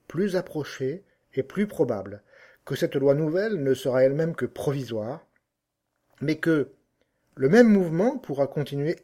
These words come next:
indéfiniment, de sorte que la science, en progressant,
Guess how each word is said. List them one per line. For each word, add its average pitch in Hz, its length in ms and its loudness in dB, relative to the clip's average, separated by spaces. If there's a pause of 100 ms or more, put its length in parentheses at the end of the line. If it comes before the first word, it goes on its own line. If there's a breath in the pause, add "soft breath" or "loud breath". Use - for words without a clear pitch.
indéfiniment, 123 840 -4 (600)
de 139 60 -8
sorte 208 300 -2
que 170 100 -4
la 156 140 4
science, 220 380 -6
en 143 80 -4
progressant, 156 800 -4